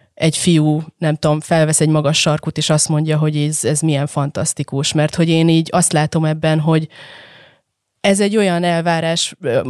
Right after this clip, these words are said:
ami alapvetően a nők felé irányult, amit, amit nem, amit nem ünnepelnem kell, hanem pont, hogy így, ö, nem tudom, azt ünnepelni, hogy ez, igen, ha fiúként ezt megteszi, én ezt elismerem, hogy ez egy bátor tett. A társadalom szemében ez egy ilyen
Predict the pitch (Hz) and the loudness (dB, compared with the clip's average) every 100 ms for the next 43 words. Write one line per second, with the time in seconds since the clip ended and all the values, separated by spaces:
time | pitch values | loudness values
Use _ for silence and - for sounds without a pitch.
0 | - 170 165 165 - 160 165 156 160 160 | -4 0 2 2 0 0 0 0 -2 0
1 | 156 160 165 151 - - _ _ - - | 2 2 4 2 -2 -14 _ _ -8 0
2 | 170 156 156 160 165 180 190 202 208 - | 0 0 -4 -2 0 2 2 2 2 -2
3 | - _ _ 170 180 180 - - 185 185 | -10 _ _ 0 0 0 -4 -2 0 2
4 | 208 220 160 - _ - 185 214 233 165 | 2 0 -2 -10 _ -2 0 4 4 6
5 | 156 151 143 147 151 160 151 131 143 170 | 4 0 -2 -2 -4 -4 -4 -4 -4 -6
6 | - _ 185 180 180 - 208 185 175 160 | -10 _ -2 0 0 0 0 -2 -2 0
7 | 156 165 - - - - _ _ _ - | -2 -4 -10 -16 -20 -20 _ _ _ -20
8 | - - 160 160 156 143 170 - 170 160 | -18 -6 -4 -2 -2 0 0 0 0 0
9 | 156 156 151 160 170 165 165 160 - _ | 0 0 2 2 2 4 2 0 -2 _
10 | - 185 156 160 170 196 190 185 175 165 | -6 -2 0 0 0 2 2 4 2 2
11 | 160 165 165 190 - 196 190 202 180 - | 2 0 0 -2 0 2 2 2 0 0
12 | 156 160 160 156 156 156 151 - 139 - | 0 2 0 0 0 0 -2 -2 -6 -4
13 | 131 196 - - 165 - 151 156 156 160 | -4 -4 -8 -2 -2 0 -2 -4 -4 -2
14 | 156 156 151 156 156 151 151 147 | -2 0 0 0 -2 -2 0 0